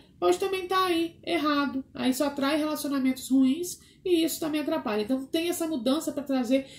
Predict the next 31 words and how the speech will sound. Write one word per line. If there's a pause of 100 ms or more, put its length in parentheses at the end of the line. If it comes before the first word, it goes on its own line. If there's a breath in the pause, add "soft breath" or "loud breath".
relacionamentos
bons.
Então
tá
pedindo
aqui
realmente
pra
você
tá
aí, (340 loud breath)
é, (220)
trazendo
essa
mudança
pra
dentro
de
você (180 loud breath)
e
abrir
novos
caminhos, (200)
né? (220 loud breath)
No
quesito
amoroso,
como
a
gente
falou,